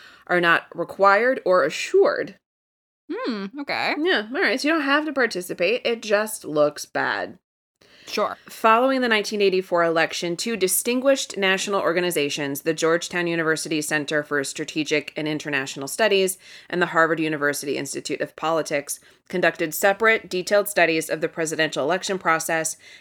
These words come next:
Speaker 1: and the role of debates in that process. Both studies found that debates between or among the leading candidates should become a regular part of the way Americans elect their presidents,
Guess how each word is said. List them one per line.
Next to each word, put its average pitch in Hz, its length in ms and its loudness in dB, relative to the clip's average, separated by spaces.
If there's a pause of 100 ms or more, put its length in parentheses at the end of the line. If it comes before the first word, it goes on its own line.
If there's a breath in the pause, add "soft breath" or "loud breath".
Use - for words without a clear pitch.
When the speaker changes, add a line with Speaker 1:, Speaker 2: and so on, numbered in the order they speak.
Speaker 1:
and 175 140 0
the 170 80 2
role 165 300 6
of 160 160 0
debates 170 640 0
in 160 140 0
that 143 180 -2
process. 151 640 -2 (720 soft breath)
Both 254 240 8
studies 170 500 2
found 165 240 2
that 160 80 -4
debates 180 340 0
between 226 500 -4
or 214 120 0
among 175 400 2
the 175 80 4
leading 156 240 0
candidates 180 560 0 (240 soft breath)
should 180 160 -6
become 190 260 2
a 180 80 4
regular 180 480 4
part 175 260 2
of 170 60 0
the 165 140 2
way 156 120 4
Americans 147 500 2
elect 156 280 -2
their 143 120 -4
presidents, 160 600 -2